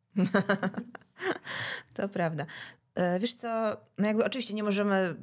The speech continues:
zostawić tej sytuacji samej sobie i jak przestaną płakać, to się będą bawić, bo tak się nie stanie. E, podchodzimy i znowu jakby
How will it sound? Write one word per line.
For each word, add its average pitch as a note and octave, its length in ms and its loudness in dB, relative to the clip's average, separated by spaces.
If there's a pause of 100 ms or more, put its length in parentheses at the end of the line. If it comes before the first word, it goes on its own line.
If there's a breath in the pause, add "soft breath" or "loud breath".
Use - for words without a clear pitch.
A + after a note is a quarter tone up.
zostawić E3+ 360 -2
tej D#3+ 140 -2
sytuacji E3 400 0
samej D#3 280 0
sobie D3+ 360 0
i - 20 2
jak B2+ 120 0
przestaną D3+ 340 -4
płakać, C#3 300 -4
to - 60 -6
się C3+ 100 -6
będą C3+ 280 -2
bawić, D#3 260 -2
bo G3+ 100 -2
tak D#3+ 160 -6
się - 120 -6
nie C#3+ 120 -2
stanie. - 400 -4 (520 loud breath)
E, F#3 400 4
podchodzimy G#3 540 2
i G#3+ 140 -2
znowu F3 380 2
jakby E3+ 400 2